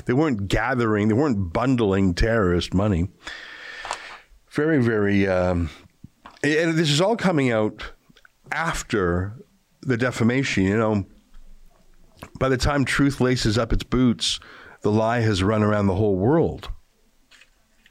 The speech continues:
I wanna show you one more thing about Tamara Lich. I, I've never met or spoken with Tamara Lich, but she is, she can credibly be, claim to be sort of the mama bear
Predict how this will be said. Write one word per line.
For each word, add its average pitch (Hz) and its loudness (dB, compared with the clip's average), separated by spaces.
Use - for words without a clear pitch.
I - -4
wanna 139 2
show - 0
you 120 0
one 113 2
more 101 2
thing 101 0
about 104 -2
Tamara 110 2
Lich. 98 2
I, 113 2
I've 151 0
never 180 2
met 101 2
or 87 0
spoken 92 -2
with 82 2
Tamara 82 0
Lich, 85 0
but 95 -2
she 127 2
is, 113 -2
she - -2
can 117 0
credibly 160 0
be, 110 0
claim 104 0
to 131 0
be 123 2
sort 123 2
of 113 2
the 113 4
mama 117 2
bear 90 2